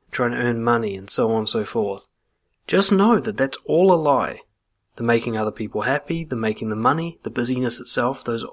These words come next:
all fictions. None of them are objective truths. These days I probably average about five hours work a day. I'm trying to get that down.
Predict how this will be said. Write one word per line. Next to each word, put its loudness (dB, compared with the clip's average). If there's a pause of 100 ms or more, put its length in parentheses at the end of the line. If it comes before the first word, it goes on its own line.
all 2
fictions. -8 (1300)
None 0
of 0
them -4
are -4
objective -8
truths. -10 (720)
These -2
days 2
I 0
probably 0
average -2
about -2
five 0
hours -2
work -4
a -6
day. -4
I'm -10
trying -4
to -4
get -6
that -4
down. -4